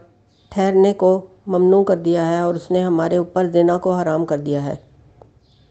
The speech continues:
ये शेरानी की रिवायत के अल्फाज हैं और इब्ने जाबिर की रिवायत में है कि वो उनके घर की दीवार पर आन बैठा। औरत ने उससे कहा, "तू नीचे उतर आ, हम तुझे ख़बर देंगे और तू हमें ख़बर देना।" उसने बताया, "मक्के में एक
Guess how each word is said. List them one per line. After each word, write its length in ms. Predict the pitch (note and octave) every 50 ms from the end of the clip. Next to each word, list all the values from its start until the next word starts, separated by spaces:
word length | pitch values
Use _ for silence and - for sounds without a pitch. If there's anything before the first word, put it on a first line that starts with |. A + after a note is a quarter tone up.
| _ _ _ _ -
ये 240 | F#3+ F#3+ G3+ G#3+ G#3+
शेरानी 580 | G#3+ - - F#3 F3 F3 F#3 E3+ F3+ F3+ F#3+ G3+
की 180 | G3+ A3 G#3 G3
रिवायत 400 | F#3+ F#3+ E3+ E3 E3 E3+ E3+ - -
के 100 | - F#3
अल्फाज 460 | F#3 F3+ E3 - E3+ D#3 D#3 D#3 D#3
हैं 160 | D#3+ D#3 D#3 D#3
और 200 | - E3 E3 E3+
इब्ने 260 | F3 F3 F3 F3 F#3
जाबिर 340 | F3+ F3 D#3+ D#3+ E3+ F3+ F3
की 100 | - F#3+
रिवायत 380 | F3 E3 D#3+ D#3+ D#3+ D#3 - F3
में 100 | E3+ E3
है 140 | E3 E3+ E3
कि 120 | - F3+
वो 200 | F3 E3+ E3+ F3
उनके 240 | E3+ F3 F3 F3 E3+
घर 180 | E3+ E3 E3 E3
की 140 | - F3+
दीवार 320 | E3+ E3 D#3+ D#3 D3 D3+ D#3
पर 180 | D3+ - - - -
आन 220 | D#3+ D#3+ D#3+ E3+ F3
बैठा। 300 | E3+ E3 D#3+ - D#3+ E3 - - - - - - _ _ -
औरत 300 | - F3 F#3 G3 G3 G3
ने 120 | G3+ G3
उससे 280 | F#3+ F#3 F#3+ - F#3+ F#3
कहा, 300 | F3+ - E3+ E3 E3+ E3+ E3+ - _ _ _ _ _ _ _ _ _ -
"तू 140 | - G3 G3+ G#3
नीचे 280 | G#3 F#3+ F3 E3 F#3+ F#3+
उतर 280 | F#3 F3+ F#3 F3+ F3 E3+
आ, 140 | E3+ E3 F3 F3 - _ -
हम 160 | - F3 F#3
तुझे 240 | F3+ - F#3 F#3 G3 F#3+
ख़बर 240 | G3 F#3+ G3 F3+
देंगे 320 | F3 F3+ F3+ F3+ F#3 G3 G#3
और 160 | G3 F#3 F#3
तू 160 | F#3 G3+ G3+ F#3
हमें 220 | F3+ F3+ F3+ F3+
ख़बर 240 | F3+ F3+ E3+ F3 E3+ E3
देना।" 300 | E3 D#3+ D3+ D#3 D#3 D3+
उसने 300 | - E3+ D#3 - F#3 F#3
बताया, 380 | F3+ F#3 F#3 E3 D#3 D#3+ E3 E3+
"मक्के 300 | E3 E3 E3 - F#3 F#3
में 140 | F3+ F3+ F3
एक 280 | F3+ F3 F3+ F3+ -